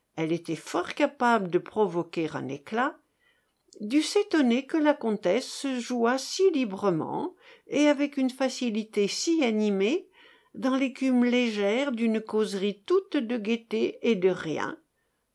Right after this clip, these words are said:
quand elle devait avoir le cœur dévoré de la plus sombre jalousie.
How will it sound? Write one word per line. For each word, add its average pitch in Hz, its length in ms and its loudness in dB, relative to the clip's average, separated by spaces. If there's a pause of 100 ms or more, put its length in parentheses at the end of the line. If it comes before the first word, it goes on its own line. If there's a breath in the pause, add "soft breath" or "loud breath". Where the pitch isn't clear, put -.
quand 269 260 -2
elle 247 200 0
devait 208 380 2
avoir 175 420 -2
le 160 100 -4
cœur 185 400 -2
dévoré 165 680 -2
de 170 100 0
la 180 160 2
plus 185 180 -12
sombre 254 460 -4
jalousie. 143 600 -6